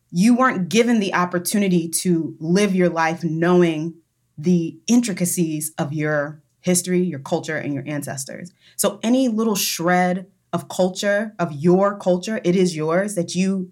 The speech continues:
can get, you hold on to it really, really tight. And being dismissive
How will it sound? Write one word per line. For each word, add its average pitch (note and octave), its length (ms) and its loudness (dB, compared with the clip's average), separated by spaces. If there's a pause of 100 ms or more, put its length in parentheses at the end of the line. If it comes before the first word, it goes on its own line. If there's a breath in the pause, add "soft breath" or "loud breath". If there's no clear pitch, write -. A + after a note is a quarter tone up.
(100)
can D#3 280 0
get, F3 380 -2 (400)
you F3+ 160 2
hold F#3+ 240 -2
on F3+ 160 2
to F3 140 -4
it - 100 -8
really, D#3+ 280 -4
really D3+ 220 -6
tight. C#3+ 420 -6 (460)
And D#3+ 400 2 (440)
being B3 280 4
dismissive F#3 840 2